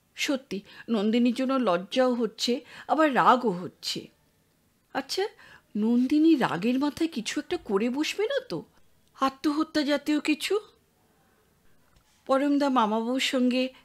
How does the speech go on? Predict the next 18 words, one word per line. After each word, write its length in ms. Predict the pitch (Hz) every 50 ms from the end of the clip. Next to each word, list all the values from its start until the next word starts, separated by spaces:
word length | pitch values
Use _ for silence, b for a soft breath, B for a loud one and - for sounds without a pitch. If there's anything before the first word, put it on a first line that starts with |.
| b -
কাল 180 | - 240 254 254 - -
অনেকক্ষণ 400 | 196 233 269 277 - - 311 269 - -
আলোচনা 440 | - 160 147 196 220 - 247 233 240
করেছিলেন 560 | 233 240 226 226 220 - - 226 226 214 208
নন্দিনীর 340 | 180 156 156 165 180 190 202
সম্পর্কে। 680 | 202 - - 160 101 98 - 127 - - - 143 - - _ _ b b b b b b b b b b b
হতাশায় 600 | - 254 240 240 - 202 208 - - 220 202 208
দুঃখে 380 | 202 196 196 - - - 247 240
বলেছিলেন, 800 | 214 185 190 175 185 - - - 240 269 311 294 226 208 220 233 _ _ _ _ _ _ _ _ _ _ _ _ _ _ _ _ _ _ _ _ _ _ _ -
"তোমাকেও 420 | 220 202 190 220 - - 285 285
একটা 320 | 285 262 247 254 - 262
কিছু 260 | 254 - 262 - 302 254
জানিয়ে 440 | 220 226 185 160 175 202 220 233
গেল 220 | 226 247 254 254 262
না 160 | 262 269 285
রুনু? 440 | 277 302 349 440 427 262 156 - 196 - _ _ _ _ _ _ _ _ _ _ _ _ _ _ -
নাকি 220 | 254 277 - 320
জানো, 580 | 269 233 226 220 233 269 311 262 170 156 156